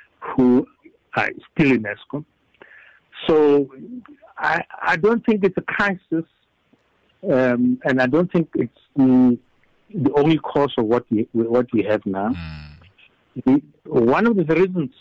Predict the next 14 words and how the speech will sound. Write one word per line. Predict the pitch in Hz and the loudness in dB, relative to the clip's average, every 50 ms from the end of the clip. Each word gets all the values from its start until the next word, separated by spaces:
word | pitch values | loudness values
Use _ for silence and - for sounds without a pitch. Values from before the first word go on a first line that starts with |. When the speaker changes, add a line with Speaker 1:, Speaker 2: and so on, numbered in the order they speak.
| _ _ _ _ _ 208 180 165 156 151 160 | _ _ _ _ _ -14 -12 -12 -12 -6 -2
Speaker 1:
you | 170 139 | 0 0
know, | 127 113 117 131 | 0 0 -2 -2
about | 143 123 117 127 127 127 120 | -4 -2 0 0 0 0 0
where | 120 127 139 151 156 | 0 2 2 2 2
we | 147 127 120 113 | 2 2 0 0
are | 110 117 113 113 117 - - | -2 -2 0 -2 -2 -2 -2
is | 127 120 113 110 | -2 -2 0 0
that | 127 120 120 117 _ _ - _ _ _ _ _ _ _ _ _ _ _ _ _ _ _ _ _ _ _ _ _ _ _ _ _ _ _ _ _ - | 0 0 0 -2 _ _ -20 _ _ _ _ _ _ _ _ _ _ _ _ _ _ _ _ _ _ _ _ _ _ _ _ _ _ _ _ _ -14
there | 190 131 120 143 143 135 | -8 -4 0 0 0 2
has | 151 151 143 135 | 2 0 -2 -2
been | 123 123 147 143 143 143 147 - _ - | 0 0 2 2 2 0 -2 -4 _ -2
a, | 151 135 135 131 131 131 131 131 131 127 127 127 - _ _ _ _ _ _ _ _ _ _ _ - 151 | 0 2 2 2 2 2 2 2 2 4 2 2 0 _ _ _ _ _ _ _ _ _ _ _ 0 0
a | 135 | 2
narrative | 131 131 131 135 147 170 190 196 185 175 - - - 143 131 123 120 | 2 2 2 2 2 2 2 2 2 0 -2 -4 -2 0 2 2 0